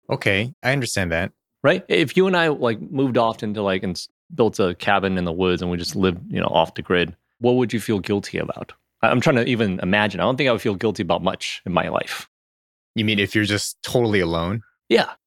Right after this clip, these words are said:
Speaker 1: Having no social responsibilities?
Speaker 2: Oh, no. You didn't water the plants today. <laughs> Like, what would you feel guilty about? It doesn't mean I would not have fear. I'd be like, "Okay, well, I need to patch the roof so that, like,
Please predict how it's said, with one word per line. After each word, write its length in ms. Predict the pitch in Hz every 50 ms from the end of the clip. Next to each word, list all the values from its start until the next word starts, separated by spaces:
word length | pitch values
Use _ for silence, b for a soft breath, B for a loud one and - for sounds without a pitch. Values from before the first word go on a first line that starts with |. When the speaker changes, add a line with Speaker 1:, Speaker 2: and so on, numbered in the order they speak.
| _ _
Speaker 1:
Having 360 | - - 98 90 101 95 90 90
no 240 | 95 101 104 110
social 540 | 107 - - 101 98 92 - 104 95 92 87
responsibilities? 920 | 82 87 - - 90 82 78 - 76 78 73 76 73 71 69 69 - - - _ _ _ _ _ _ _
Speaker 2:
Oh, 160 | 190 202 175
no. 600 | 139 123 123 139 151 151 117 92 82 85 - - _ _
You 80 | - 127
didn't 200 | 120 101 92 98
water 260 | 110 104 104 104 95
the 120 | 90 87
plants 540 | - - - - 131 117 101 101 - - -
today. 360 | 104 92 - - - - - - - - - -
<laughs> 200 | - 135 127 -
Like, 420 | - - 165 131 - 170 143 131 B B 190 B
what 260 | - 135 156 160 175 185
would 180 | 180 170 180
you 100 | 190 185
feel 220 | - - 196 185 170
guilty 600 | - _ - 123 143 196 190 - 131 - - _
about? 240 | _ 80 67 - - _ _ _ _ _ _ _ _
It 80 | 143
doesn't 200 | 135 170 160 160
mean 100 | 165 165
I 40 | 151
would 100 | 143 139
not 180 | 123 107 95 90
have 140 | 80 76 -
fear. 440 | - - 139 143 170 147 131 131
I'd 80 | 123 98
be 80 | 101 101
like, 180 | 95 90 85 - _ _ _ _ _ _ _ _
"Okay, 300 | 117 98 - 87 82 95
well, 400 | - - - 98 92 92 92 - - _ _
I 80 | 95 101
need 120 | 101 101
to 140 | 98 92 - - _ _ _ _
patch 280 | - - 95 92 - -
the 80 | 90
roof 300 | 90 117 123 113 104 -
so 140 | - - 98
that, 240 | 82 82 - - -
like, 320 | - 90 90 - - -